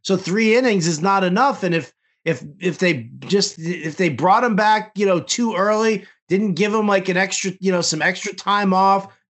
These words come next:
just to rest everything and see what's going on and see how he feels, like that, I mean, him coming out obviously has to stir that pot. I mean,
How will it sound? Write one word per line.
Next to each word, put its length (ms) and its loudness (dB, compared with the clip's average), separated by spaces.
just 360 -2
to 80 0
rest 420 -2
everything 680 0
and 140 -2
see 240 -2
what's 260 -2
going 320 0
on 380 0
and 120 -10
see 180 2
how 160 4
he 100 4
feels, 560 0
like 240 0
that, 420 2
I 140 0
mean, 280 0
him 340 2
coming 400 0
out 460 2
obviously 680 2
has 300 0
to 120 -4
stir 360 -2
that 300 -4
pot. 380 -2
I 80 0
mean, 320 2